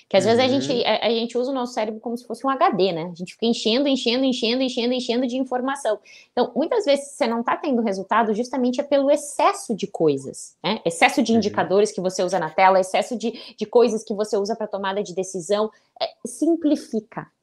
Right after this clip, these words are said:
Speaker 1: tá? Se você tá sentindo essa coisa de tipo, "Meu Deus, eu já sei t-, um monte, eu já estudei tanto de mercado e eu me sinto burro", simplifica, volta, dá uns passos pra trás, escolhe poucas coisas ou uma única coisa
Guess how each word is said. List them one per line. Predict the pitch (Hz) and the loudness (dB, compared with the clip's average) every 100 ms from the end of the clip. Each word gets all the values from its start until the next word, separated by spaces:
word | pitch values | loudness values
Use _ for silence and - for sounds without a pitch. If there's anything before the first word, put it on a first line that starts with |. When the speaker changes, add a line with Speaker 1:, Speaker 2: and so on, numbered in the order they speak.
| _ _ - | _ _ -2
Speaker 1:
tá? | 180 214 | 0 0
Se | 208 | -2
você | 202 214 | -4 0
tá | 269 | 0
sentindo | 320 285 254 269 269 226 | 0 0 -4 -2 0 2
essa | 220 240 | 0 0
coisa | 240 233 | -2 -2
de | 226 | -6
tipo, | 233 220 | -10 -2
"Meu | 240 | 0
Deus, | 240 247 240 | 2 2 0
eu | 226 | -2
já | 247 | -2
sei | 254 269 247 | -4 -4 -6
t-, | - - | -6 -4
um | 220 226 | -2 2
monte, | 226 240 240 254 | 4 4 2 -2
eu | |
já | 247 | -4
estudei | 240 226 233 | -4 -2 -2
tanto | 240 247 285 | 0 -6 -8
de | 233 | -6
mercado | 240 226 226 214 220 220 247 - - | -6 -4 -4 -2 -2 -4 -12 -16 -4
e | 226 | 4
eu | 240 254 | 4 4
me | 262 | 0
sinto | - 269 240 | -2 -4 -2
burro", | 208 302 233 - _ | 2 4 2 -4 _
simplifica, | - - 311 320 311 302 - 196 - 151 | -14 -4 -4 -2 -2 -2 -4 -6 -6 -10
volta, | 160 220 175 - | 4 6 6 4
dá | 175 302 | 2 2
uns | 320 | 2
passos | - 247 - | 2 0 0
pra | - 196 | -2 -2
trás, | 185 165 156 - - - 220 | 0 0 -2 -4 -10 -12 -10
escolhe | 214 - 254 311 | -6 2 4 4
poucas | - 294 320 349 302 294 | 2 2 4 2 -2 -4
coisas | - 196 190 208 190 | -2 0 0 -2 -4
ou | 214 208 | -4 -2
uma | 349 302 | -2 0
única | 254 277 269 214 | -2 -4 -6 -10
coisa | - 185 175 175 214 | 0 0 0 0 -4